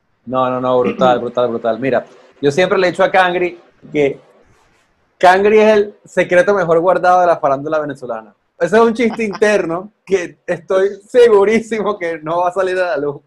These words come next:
Speaker 1: el porqué de, de ese chiste. Pero la mayoría de, de los artistas venezolanos que han tenido problemas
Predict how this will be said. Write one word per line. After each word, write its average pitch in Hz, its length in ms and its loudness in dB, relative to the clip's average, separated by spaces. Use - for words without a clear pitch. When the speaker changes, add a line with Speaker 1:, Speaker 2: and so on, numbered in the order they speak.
Speaker 1:
el 165 220 -4
porqué 143 320 -8
de, 151 260 -6
de 160 120 -4
ese 156 180 -12
chiste. 156 420 -8
Pero 180 460 0
la 165 120 -2
mayoría 170 540 -2
de, 190 300 -2
de 151 160 -10
los 147 160 -6
artistas 147 920 -6
venezolanos 135 720 -10
que 147 100 -12
han 131 100 -12
tenido 160 360 -12
problemas 139 920 -6